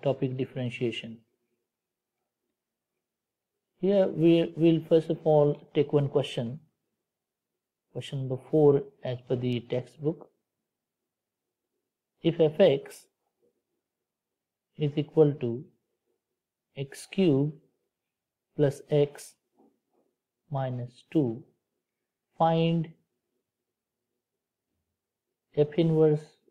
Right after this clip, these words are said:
dash minus two. This is a corrected question. I'll talk about it later. Now, in such questions, we have to first understand this notation.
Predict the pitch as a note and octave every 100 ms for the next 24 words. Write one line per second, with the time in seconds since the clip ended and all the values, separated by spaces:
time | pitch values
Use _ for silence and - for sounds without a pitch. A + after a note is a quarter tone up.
0 | _ _ _ _ _ _ - B2+ C#3+ C3+
1 | A#2 - - - - _ _ _ _ _
2 | _ _ _ _ _ _ _ _ _ _
3 | _ _ _ _ D3+ B2+ A#2+ A#2 A#2 -
4 | - - - _ _ _ _ _ _ _
5 | _ _ _ - D3 D#3 D#3 D#3+ D#3 D#3+
6 | D#3 D#3+ C3+ - D3+ G3 - C#3 B2+ D3
7 | D3 C#3+ C#3 B2+ C3 B2+ E3 G#3+ _ _
8 | _ _ _ _ _ _ _ _ _ _
9 | _ _ - B2+ G#2+ _ _ E3 E3 A#3
10 | A3+ - E3 - C#3 C3+ - _ _ _
11 | _ _ _ D#3+ E3 E3 F#3 G3 F#3 E3+
12 | F#3 F#3+ - D#3 C#3 D#3 - C#3+ D3 -
13 | C#3+ C#3+ C3+ C#3+ - G#2